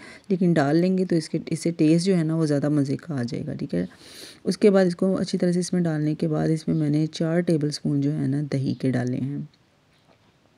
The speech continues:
इसको हम अच्छी तरह से दही को जो है ना खुश्क होने तक इसको भी इसमें अच्छी तरह से भून लेंगे। अच्छी तरह से भून लेने के बाद यहाँ पर हम डालेंगे माश की दाल जो मैंने पहले से बॉयल करके रखी हुई थी।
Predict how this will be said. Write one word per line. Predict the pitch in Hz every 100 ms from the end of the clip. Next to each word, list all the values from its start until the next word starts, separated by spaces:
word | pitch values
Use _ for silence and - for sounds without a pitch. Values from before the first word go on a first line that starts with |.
| - - - - - -
इसको | 160 175
हम | 175 180
अच्छी | 160 - 180
तरह | 170 165
से | 170 165
दही | 156 160
को | 170 180
जो | 165
है | 147 147
ना | 156 -
खुश्क | 156 -
होने | 156 147
तक | 139 156 -
इसको | - 180
भी | 180
इसमें | 180 175 170
अच्छी | 165 170
तरह | 165 160
से | - 175 170
भून | 170 143 139
लेंगे। | 151 180 214 233 _ _ _ _ _ _ _ _ _ - - - - - -
अच्छी | 170 - 214
तरह | 202
से | 190 190 190
भून | 165 175 160
लेने | 185 180 170
के | 156
बाद | 156 160
यहाँ | 165 156 160
पर | 175
हम | 170 156
डालेंगे | 143 147 147 147 151 160 190 - - -
माश | 151 139 147
की | - -
दाल | 147 143 156 175
जो | 170
मैंने | 156 151
पहले | 156 165 185
से | -
बॉयल | 185 180 175
करके | 170 175 180
रखी | 175 -
हुई | 180 180 170
थी। | 185